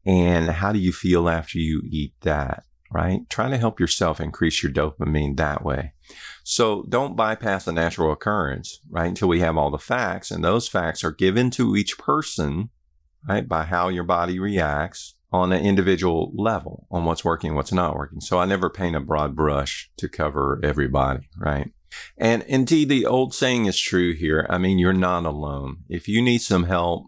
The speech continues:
through recovery via nutritional guidance and coaching,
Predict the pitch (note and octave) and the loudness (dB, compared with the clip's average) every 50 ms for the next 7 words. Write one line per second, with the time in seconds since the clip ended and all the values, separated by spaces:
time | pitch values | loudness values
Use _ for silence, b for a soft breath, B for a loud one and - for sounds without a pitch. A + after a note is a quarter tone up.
0 | - _ - - F2 E2+ D#2+ D#2+ D#2+ D#2 - - F#2 F2 E2+ E2 E2 E2+ E2 E2 | -18 _ -4 0 0 2 2 2 0 0 -2 -2 -2 -2 0 0 0 0 0 0
1 | E2 D#2+ D#2 - b b b b b b b b b b _ _ - F#2 F2 F2+ | -2 -4 -6 -10 b b b b b b b b b b _ _ 2 4 4 6
2 | E2 E2 E2 D#2+ D#2 - - - F2 - - F#2 E2+ D#2+ D#2 D2 D#2 D2+ D2+ D#2 | 4 4 2 2 0 0 0 0 0 0 2 0 0 0 0 0 -2 -2 -2 -2
3 | D#2 D2+ D2 - - - D2+ - F2 D#2+ D#2 D2+ - - - E2 D#2 D#2 D#2+ D#2+ | -2 -4 -4 -4 -6 -8 -6 -2 0 0 0 0 -2 -2 -2 0 0 0 0 -2
4 | - | -6